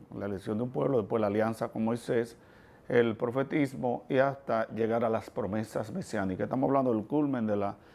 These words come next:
ya en el Antiguo Testamento, cuando se, se va abriendo hacia la promesa mesiánica, ¿verdad? De la estirpe de David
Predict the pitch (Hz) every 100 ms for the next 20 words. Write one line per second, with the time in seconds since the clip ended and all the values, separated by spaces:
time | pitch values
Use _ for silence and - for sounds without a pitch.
0 | - - 127 135 139 117 135 120 131 120
1 | 120 131 127 165 - 110 104 - 120 104
2 | 107 113 113 117 127 127 123 - 107 -
3 | 113 101 - 107 101 127 127 127 110 107
4 | 95 - 101 95 92 - 58 101 107 104
5 | 101 101 101 98 - - 151 156 - 113
6 | 104 104 123